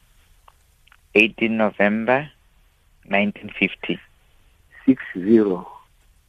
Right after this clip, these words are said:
Speaker 1: Nineteen sixty, six zero. Okay. And then the surname is?
Speaker 2: Segalo.
Speaker 1: Segano. Okay.
Speaker 2: Segalo.
Speaker 1: Yes, Segalo.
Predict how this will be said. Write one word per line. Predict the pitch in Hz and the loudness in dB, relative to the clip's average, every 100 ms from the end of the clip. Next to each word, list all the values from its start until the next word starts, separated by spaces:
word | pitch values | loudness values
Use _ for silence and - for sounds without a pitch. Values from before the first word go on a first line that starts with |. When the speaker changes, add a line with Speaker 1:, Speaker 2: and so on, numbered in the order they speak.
| _ - | _ -6
Speaker 1:
Nineteen | 196 196 - 101 - | -4 -4 -4 -6 -6
sixty, | - - - - - - - - | -12 -12 -14 -12 -12 -16 -20 -16
six | - - | -14 -12
zero. | - 87 - - - - | 0 2 2 0 -10 -8
Okay. | - - - _ _ _ _ _ _ _ _ _ _ _ _ _ - | -6 -6 -8 _ _ _ _ _ _ _ _ _ _ _ _ _ 0
And | 101 | 4
then | 107 | 6
the | 104 - | 4 4
surname | 123 123 131 | 0 0 -2
is? | 156 - _ _ _ _ _ _ _ _ _ _ _ - | -4 -12 _ _ _ _ _ _ _ _ _ _ _ -12
Speaker 2:
Segalo. | 113 - 104 104 87 - - _ _ _ _ _ - | -6 0 0 0 -6 -20 -20 _ _ _ _ _ -4
Speaker 1:
Segano. | - - 92 87 107 _ _ _ _ _ - - | -2 -2 -4 -6 -14 _ _ _ _ _ -20 -20
Okay. | - - 95 _ _ - 117 | -12 -12 -12 _ _ -6 -4
Speaker 2:
Segalo. | - - 113 107 92 87 - _ _ _ _ _ _ _ - | -2 2 2 2 0 -4 -10 _ _ _ _ _ _ _ 2
Speaker 1:
Yes, | 101 87 - - | 2 2 -6 -8
Segalo. | - - 92 87 | -6 0 0 0